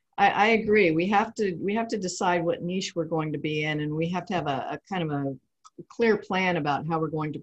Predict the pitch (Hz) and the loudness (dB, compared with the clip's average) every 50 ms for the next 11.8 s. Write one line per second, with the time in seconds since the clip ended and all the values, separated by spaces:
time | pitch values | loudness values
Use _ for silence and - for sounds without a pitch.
0 | _ - 165 156 - - - 170 170 170 160 151 131 123 123 - _ _ _ _ | _ -8 -8 -8 -6 -4 -2 0 0 2 2 0 0 -2 -6 -8 _ _ _ _
1 | _ _ _ _ _ - 156 - _ 208 208 208 202 190 175 190 220 233 254 285 | _ _ _ _ _ -14 -14 -8 _ 0 0 0 0 0 -2 0 4 4 4 6
2 | 311 320 294 254 240 233 214 208 196 180 - - - _ - - - 226 208 - | 4 4 4 4 6 6 6 4 2 0 -4 -8 -14 _ -12 -6 -2 0 0 2
3 | 254 233 233 - 190 170 160 160 160 - 156 151 151 147 143 139 - 143 147 147 | 2 0 -2 -2 -2 -2 -2 -4 -4 -6 -6 -4 -4 -2 -4 -4 -4 -4 -4 -4
4 | 147 135 151 151 147 151 151 147 139 139 135 139 - _ _ _ - - 165 180 | -4 -4 -4 -4 -4 -4 -4 -4 -4 -4 -6 -8 -12 _ _ _ -6 -4 -2 0
5 | 185 190 190 190 180 170 165 156 156 156 160 160 - - 160 147 139 135 - - | 2 2 4 4 4 4 4 4 2 2 0 0 0 0 2 2 2 2 0 -4
6 | _ _ _ _ _ _ - - 190 180 175 165 151 139 123 117 120 127 - 143 | _ _ _ _ _ _ -8 -4 -2 0 2 2 0 0 -2 -4 -6 -4 -2 0
7 | 143 147 156 156 160 160 160 - - 165 156 151 147 - 160 156 147 110 139 143 | 0 2 2 2 2 0 -2 -2 -2 -2 -2 -2 -4 -2 -4 -4 -2 -4 -6 -8
8 | 143 - 151 147 151 151 147 147 147 147 147 143 139 139 139 - - - - - | -6 -6 -4 -2 -2 -2 -2 -2 0 0 0 0 -2 -2 -4 -6 -8 -12 -16 -14
9 | 147 151 120 92 104 - - 180 170 160 151 156 151 147 147 143 147 - - 165 | -14 -12 -12 -12 -10 -6 -4 -2 -2 -2 -2 -4 -4 -4 -6 -6 -6 -4 -2 -2
10 | 156 143 147 139 143 165 165 151 139 - - - 156 147 143 - - 165 151 151 | -2 0 -2 -2 -2 -2 -4 -4 -6 -6 -8 -6 -6 -6 -6 -4 -4 -4 -4 -2
11 | 151 147 147 151 151 147 139 147 147 143 135 151 156 151 143 | -4 -4 -4 -4 -4 -4 -4 -4 -4 -4 -2 -2 -2 -2 -2